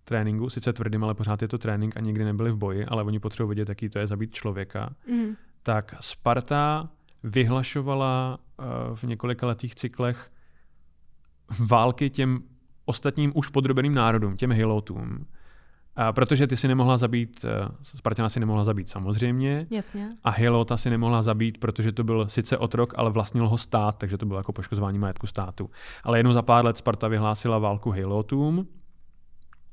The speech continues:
Speaker 1: a pak to bylo free reign. Eh, Spartani mladí mohli pobíhat po okolí, vraždit Hiloty, pocvičit se v boji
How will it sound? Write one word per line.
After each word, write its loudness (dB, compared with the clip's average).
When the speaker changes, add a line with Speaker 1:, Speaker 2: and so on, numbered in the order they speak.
Speaker 1:
a -6
pak -6
to 2
bylo 2
free 0
reign. -4
Eh, -4
Spartani -2
mladí 4
mohli 6
pobíhat 0
po 4
okolí, 2
vraždit 2
Hiloty, 2
pocvičit -4
se 2
v 2
boji 2